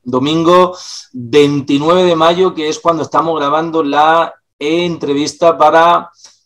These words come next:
para una gran personaje, para una gran deportista, tanto del arte marciales como de los deportes de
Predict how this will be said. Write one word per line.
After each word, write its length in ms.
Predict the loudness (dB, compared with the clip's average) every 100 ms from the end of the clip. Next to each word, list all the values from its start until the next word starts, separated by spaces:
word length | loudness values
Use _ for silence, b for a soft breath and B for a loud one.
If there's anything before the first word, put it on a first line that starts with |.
| _
para 300 | -2 0 0
una 260 | -2 -4 -4
gran 420 | -4 -2 -2 -4
personaje, 680 | -8 -6 -2 -2 -2 -4 -2
para 280 | 0 0 0
una 260 | 0 -2
gran 340 | 0 0 0 -2
deportista, 960 | -4 -6 -6 -6 -4 2 2 2 -4
tanto 280 | -6 -6 -2
del 80 | 0
arte 240 | 0 -2
marciales 560 | -4 -2 0 2 2 -2
como 320 | -4 -4 -4
de 320 | -2 -2 2 0
los 300 | 0 -2 -2
deportes 600 | -4 -6 -4 -6 -6 -2
de 320 | 2 2